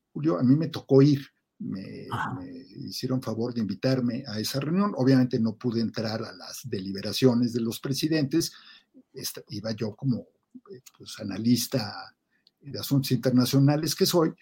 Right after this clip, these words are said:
Speaker 1: eh, y, eh, hubo un episodio ya al final, ya en los pasillos al salir,
Speaker 2: Ajá.
Speaker 1: en que se hicieron de palabras Uribe y Chávez, eh, y tuvo que intervenir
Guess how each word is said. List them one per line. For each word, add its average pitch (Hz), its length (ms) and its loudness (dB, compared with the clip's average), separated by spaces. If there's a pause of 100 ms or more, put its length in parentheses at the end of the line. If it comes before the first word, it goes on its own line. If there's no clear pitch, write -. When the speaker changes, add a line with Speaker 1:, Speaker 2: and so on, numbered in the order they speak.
(680)
Speaker 1:
eh, 156 380 4 (680)
y, 208 460 0 (460)
eh, 139 600 0
hubo 190 380 2
un 208 160 4
episodio 165 680 2
ya 143 220 4
al 208 120 0
final, 135 600 4 (120)
ya 135 240 -2
en 214 120 0
los 220 180 0
pasillos 139 640 0
al 127 100 2
salir, 110 460 -4 (680)
Speaker 2:
Ajá. 143 200 0
Speaker 1:
en 139 100 2
que 170 140 4
se - 140 4
hicieron 185 400 6
de 147 80 0
palabras 113 600 -4
Uribe 123 360 0
y 135 80 2
Chávez, - 640 -8 (760)
eh, 104 420 -6
y - 160 -6
tuvo 175 260 0
que 156 120 -2
intervenir 135 840 2